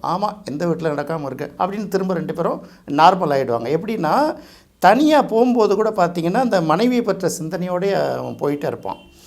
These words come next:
இந்த பக்கம் பார்த்தீங்கன்னா கூட அவங்களுக்கு கணவனை பத்திய சிந்தனையே இருந்துகிட்டே இருக்கும். இப்போ ஒரு குழந்தை பிறந்தோன்னே குழந்தை வளர்ற வரைக்கும் பொதுவாவே வந்து பெற்றவர்கள் கடைசி வரைக்கும் குழந்தைய விட்டு பிரிய முடியாது.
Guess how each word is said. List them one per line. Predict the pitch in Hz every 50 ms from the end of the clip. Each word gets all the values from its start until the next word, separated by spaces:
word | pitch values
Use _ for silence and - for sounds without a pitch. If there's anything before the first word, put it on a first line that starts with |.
| - - - _ _
இந்த | - 170 220 226 269
பக்கம் | 240 240 233 240 220 190
பார்த்தீங்கன்னா | 190 - - 196 180 170 170 165 156
கூட | 151 185 214 226
அவங்களுக்கு | 202 180 175 165 160 - 147
கணவனை | 160 196 220 214 190
பத்திய | 165 165 151 - 143 127 -
சிந்தனையே | - 139 135 160 147 151 156 151
இருந்துகிட்டே | 127 131 131 139 120 123 135
இருக்கும். | 127 123 123 127 135 -
இப்போ | 127 127 - 131 151 190 190 165
ஒரு | 143 135 131
குழந்தை | - 160 165 180 214 220 226 180 170
பிறந்தோன்னே | 156 143 160 175 165 165 147 123 110 110 117 147 196 262 - - - - - - - _
குழந்தை | - 151 180 220 233 233 208
வளர்ற | 175 165 160 175 180 175 175 175 151
வரைக்கும் | 143 143 143 - 143 110 -
பொதுவாவே | 143 143 170 185 196 202 202 233 240
வந்து | 226 220 214 226
பெற்றவர்கள் | - 180 175 180 - 202 190 180 185 190 190 185
கடைசி | 170 151 160 160 - 170
வரைக்கும் | 160 165 170 190 175 175
குழந்தைய | 170 175 180 185 180
விட்டு | 165 160 180 175
பிரிய | 180 175 170 202 214 185
முடியாது. | 156 156 - 131 135 - -